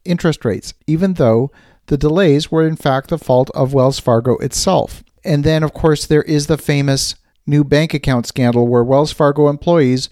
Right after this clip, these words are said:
opened unauthorized bank accounts on behalf of customers without their knowledge and then charged them fees for having those accounts.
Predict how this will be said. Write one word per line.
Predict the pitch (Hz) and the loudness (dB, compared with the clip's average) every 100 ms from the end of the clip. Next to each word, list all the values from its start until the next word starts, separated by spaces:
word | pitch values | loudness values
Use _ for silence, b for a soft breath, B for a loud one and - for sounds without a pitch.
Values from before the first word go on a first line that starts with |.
| _ | _
opened | 147 143 139 131 - | -4 0 -2 -4 -8
unauthorized | 131 160 165 165 160 147 139 | -2 0 0 2 2 2 0
bank | 143 151 143 | -2 -2 -2
accounts | - 120 120 | -2 -2 -2
on | 127 | -2
behalf | 131 123 131 131 | -2 0 -2 -4
of | - | -6
customers | 147 - 127 123 120 | -6 -4 -4 -2 0
without | 127 120 113 | 0 2 0
their | 117 120 | 0 0
knowledge | 135 143 92 - - b b b 143 | 2 2 0 -4 -14 b b b -4
and | 131 | 0
then | 127 | 0
charged | 120 135 123 123 127 | -2 0 -2 -2 -6
them | 123 | -4
fees | 170 151 131 - | 0 2 0 -2
for | 135 | -4
having | 123 127 131 123 | -2 -2 0 0
those | 117 120 | 0 -2
accounts. | 147 143 101 - | -4 -4 -6 -12